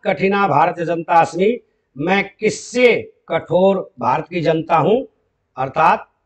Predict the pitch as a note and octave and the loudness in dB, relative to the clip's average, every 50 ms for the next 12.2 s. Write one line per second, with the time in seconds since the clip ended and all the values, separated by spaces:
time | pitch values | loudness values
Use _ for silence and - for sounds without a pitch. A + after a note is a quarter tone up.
0 | _ - C#3+ D#3 D#3 - - F3+ F3 F3 E3 - F#3 F#3 G3 A#3+ B3 - - _ | _ -2 -2 -2 -2 -2 -2 -2 -2 -2 -2 0 2 2 2 2 0 -2 -10 _
1 | _ D3+ E3 E3 D#3+ F#3+ A3+ G#3+ - - E3+ D#3+ D3+ D#3+ E3 F3 F#3 - _ _ | _ -8 -8 -8 -2 0 0 0 0 0 -2 -2 -2 -2 -4 -6 -8 -12 _ _
2 | _ _ C#3+ C3+ - - D3 F3 F#3 E3 D#3 C#3+ C#3+ C#3+ D3+ D3 - D3 C#3 D3 | _ _ -10 -10 -6 -2 -2 0 0 0 0 0 0 0 -2 -2 -6 -6 -4 -4
3 | C#3 C3+ C3 - F#3 A3 C4 - - _ _ _ _ - B2+ C#3 C#3 - D#3 C#3+ | -4 -4 -2 0 0 0 0 -4 -10 _ _ _ _ -10 -10 -10 -10 -6 -4 -4
4 | C#3+ C#3+ D3+ F3+ G#3+ B3 - - _ _ - B2 B2+ A#2+ - C#3+ C#3 D3 F3 A3 | -2 0 2 2 2 2 -2 -8 _ _ -12 -12 -10 -10 -8 -4 0 0 0 0
5 | G#3+ - _ _ _ _ _ _ _ _ _ C#3+ D#3 E3+ E3+ E3 C#3+ C3+ - D#3+ | -2 -10 _ _ _ _ _ _ _ _ _ -4 -2 0 0 0 -2 -2 -4 -4
6 | F3+ A3+ A#3+ - _ _ _ _ _ _ _ _ _ _ _ _ _ C3 C3+ D3+ | -4 -4 -4 -8 _ _ _ _ _ _ _ _ _ _ _ _ _ -2 0 2
7 | F3+ G3+ G3+ G3+ G#3 - - - G#3 G#3+ - - G#3+ G3+ G#3 - G3 - - F3+ | 2 2 0 -2 -4 -6 -4 -2 -2 -2 0 0 -2 -4 -2 -4 -6 -6 -8 -6
8 | - G3 F#3+ F#3+ G3 F#3+ - G#3+ A3+ A#3 A3+ - G3 F#3 - F3 F3+ F3+ F3 F3+ | -2 0 0 2 0 0 0 0 0 0 2 0 -2 -2 0 -2 -4 -4 -2 -4
9 | F#3+ D3 C3+ C#3+ D#3+ D3+ C#3+ D#3+ D#3+ D#3+ D#3 E3 D#3+ D3+ - - D3 D#3 F3 G#3+ | -2 0 0 0 0 -2 -2 -4 -4 -2 0 0 0 0 0 -2 -4 -4 -2 -2
10 | A3+ - _ _ _ _ _ _ _ C#3+ D#3+ F3+ F#3 F3+ F3+ F#3+ F#3+ - _ G3 | -4 -6 _ _ _ _ _ _ _ -6 -2 -2 0 0 0 -2 -4 -6 _ -4
11 | A3 G#3 G3+ G#3+ G#3 G3+ G3 - - G3 F#3 C3 F#3 F3 D#3 F3+ F3 - - _ | -4 -2 0 -2 -2 -2 -4 -4 -4 -6 -4 -4 -4 -4 -4 -4 -4 -6 -8 _
12 | _ F#3+ F#3+ F#3+ | _ -6 -4 -4